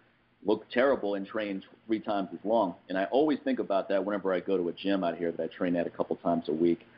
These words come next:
because the strongest guys there are a couple power lifters, one Olympic lifter.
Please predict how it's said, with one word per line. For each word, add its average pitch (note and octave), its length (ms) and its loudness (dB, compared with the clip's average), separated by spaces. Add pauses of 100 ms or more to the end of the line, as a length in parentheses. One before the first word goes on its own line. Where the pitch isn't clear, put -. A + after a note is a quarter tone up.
(300)
because B2 260 4
the A2 80 -4
strongest D#3+ 460 0
guys A2 260 -2
there A2 380 0
are F#2 180 -6
a F2+ 40 -10
couple - 280 -6
power A2 320 0
lifters, G#2 400 -4
one G#2+ 180 -2
Olympic G2+ 360 -4
lifter. G2 420 -2